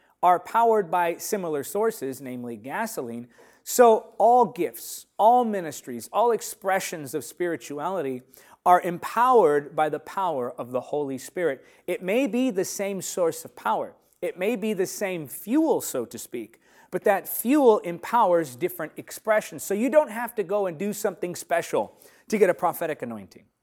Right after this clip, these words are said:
You don't have to go and do something special to get the healing anointing or say a special prayer to get the deliverance anointing. Quite simply, if you want the power of the Holy Spirit to work in your life,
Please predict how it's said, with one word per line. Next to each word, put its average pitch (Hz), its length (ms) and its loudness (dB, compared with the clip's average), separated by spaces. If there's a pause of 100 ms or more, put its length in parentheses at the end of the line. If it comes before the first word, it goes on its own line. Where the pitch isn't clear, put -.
(200)
You 226 120 2
don't 269 160 4
have 233 220 -2
to 214 80 -4
go 214 180 2
and 175 160 -4
do 214 140 0
something 196 380 -4
special - 600 -4 (340)
to 214 120 0
get 185 160 2
the 170 80 -4
healing 185 300 -4
anointing 139 480 -8
or 208 100 2
say 214 260 0
a 202 60 2
special 190 400 -2
prayer 180 380 2
to 160 120 -8
get 175 200 0
the 165 80 -10
deliverance 190 580 -4
anointing. 139 460 -8
Quite 220 280 0
simply, 170 540 -6 (320)
if 156 160 -10
you 170 80 -2
want 180 300 -2
the - 80 4
power 214 380 2
of 190 80 -4
the 185 100 -4
Holy 196 280 -4
Spirit 190 380 -6
to 160 80 -6
work 220 320 2
in 254 140 -4
your 156 100 -4
life, 123 320 -4